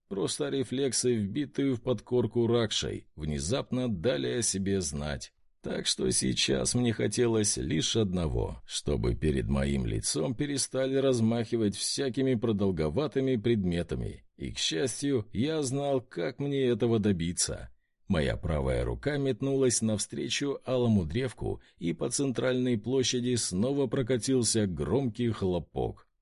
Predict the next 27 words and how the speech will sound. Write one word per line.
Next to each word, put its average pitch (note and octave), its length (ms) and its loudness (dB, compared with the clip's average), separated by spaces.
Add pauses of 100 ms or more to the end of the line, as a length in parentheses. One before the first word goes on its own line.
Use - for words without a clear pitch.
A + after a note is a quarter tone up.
(140)
Однако E2+ 800 -2
на D2+ 260 0
этот C3+ 300 0
раз C3 260 2
произошедшее A#2+ 1000 2
нельзя A2+ 520 2
было C#3 240 0
назвать A2+ 480 2
столкновением. E2 1000 0 (120)
Это D3+ 360 0
был D3 240 2
скорее C#3 520 2
захват. B2+ 680 0 (520)
"Так, D#3 500 2
хорош E3 400 4
этой D#3 260 2
штука C3+ 420 2
перед C#3 260 0
моим C#3 340 2
носом B2+ 380 2
размахивать", A2 800 0 (200)
удерживая C#2 760 -2
шест B2+ 380 -2
в A#2+ 40 -4
воздухе, C3+ 540 0
произнёс G#2 720 2
я. C#2 400 -4